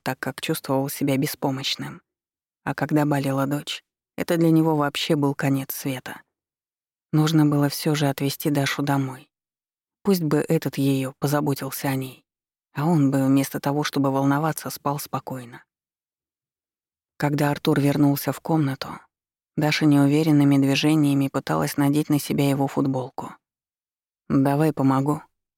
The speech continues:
немного смутился мужчина, отводя взгляд в сторону от Даши, которая прикрывалась одеялом. Несмотря на протесты девушки, он помог ей одеться, стараясь не думать о том, что она лежит в его постели совершенно обнажённая.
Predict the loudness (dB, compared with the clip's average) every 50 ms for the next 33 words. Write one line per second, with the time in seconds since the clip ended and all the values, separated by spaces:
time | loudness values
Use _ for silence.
0 | _ _ _ _ _ _ _ 0 0 2 0 0 -2 -2 -4 -2 -2 -4 -2 -2
1 | -6 -6 -6 -4 -2 0 0 0 0 -2 -2 0 2 2 2 2 0 -4 -4 -2
2 | -2 -2 0 0 -2 0 -2 -2 0 0 0 0 -2 -4 -8 -10 -4 -2 0 0
3 | 2 2 2 2 0 0 0 -2 -4 -4 -4 -6 -8 -8 -12 -16 _ _ _ _
4 | _ _ _ _ _ _ _ -4 -4 0 0 0 2 2 0 0 -2 -4 -4 -2
5 | -2 0 0 0 -2 -2 -4 -4 -4 -2 -2 0 0 -2 -4 -6 -10 -12 -16 -18
6 | -20 _ _ _ _ _ _ _ _ _ _ _ _ _ _ _ _ _ _ _
7 | _ _ _ _ _ _ _ _ _ _ _ _ 2 2 2 2 2 2 2 2
8 | 2 2 2 4 4 2 2 0 -2 0 0 -2 -2 0 -2 -2 0 2 2 2
9 | 2 0 -4 -4 -2 0 0 0 0 0 2 4 4 2 2 2 0 0 0 2
10 | 2 0 0 -2 -2 -4 -6 -10 -10 -10 -10 -12 -12 -14 -14 -6 -4 -2 0 0
11 | 0 0 0 2 2 2 4 4 4 4 2 2 -2 -6 -4 -2 0 0 0 0
12 | -2 -2 -2 0 0 0 0 0 2 2 0 0 0 0 -2 0 0 -2 -4 -4
13 | -4 -6 -6 -8 -8 -6 -4 -2 -2 -2 -4 -4 -6 -6 -4 -4 -4 -2 -2 0
14 | 0 0 0 0 0 2 2 0 -2 -4 -6 -10 -12 -16 -18 -20 -20 -20